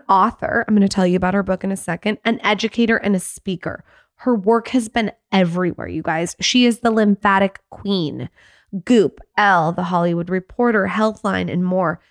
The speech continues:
She's worked at U C L A Medical Center, and she's been in private practice for twenty years. She actually did lymphatic drainage on Michael in this episode,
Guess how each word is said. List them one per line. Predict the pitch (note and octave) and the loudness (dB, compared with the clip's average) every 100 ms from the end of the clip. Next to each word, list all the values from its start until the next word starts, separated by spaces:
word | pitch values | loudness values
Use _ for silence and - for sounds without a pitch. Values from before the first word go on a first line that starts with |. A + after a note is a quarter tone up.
| _ | _
She's | - B3 G#3 | -4 -2 0
worked | A3+ A3 | -2 -4
at | G#3 | -4
U | F#3+ | -4
C | G3 A#3+ | -4 -2
L | A#3 | 0
A | A#3 | 2
Medical | A3 F#3 F3+ F#3 | 2 0 -2 -6
Center, | - - F3 | -4 -2 -2
and | D#3+ | -2
she's | F#3 F#3+ | -6 -6
been | - F3+ | -4 -4
in | F3+ | -6
private | - - F3+ F#3+ - | -6 -2 0 0 -4
practice | - F#3+ F3+ F3 F3+ - - | -4 -4 -2 -4 -4 -8 -6
for | F#3+ | -6
twenty | - F#3 F3+ E3 | -2 -2 0 -2
years. | G#2 E2 - - - _ | -4 -6 -10 -14 -20 _
She | - - - - | -4 -4 -4 -2
actually | A3 D#4+ - - E4+ - | 0 0 0 2 2 2
did | - A3 D3+ C#3 - _ _ | 2 4 4 0 -6 _ _
lymphatic | G#3+ G#3 F#3 F#3 F#3 F#3+ | 0 2 2 2 0 -2
drainage | F3+ E3+ G3 A3+ | -2 0 2 2
on | - G3 | 0 0
Michael | F3 E3+ G3+ G3+ - | 0 -2 0 -2 0
in | F#3 F3 | 0 0
this | F3+ - | -2 -2
episode, | C#3+ G#3 - A#3+ B3+ C#4+ | -2 -2 0 2 4 2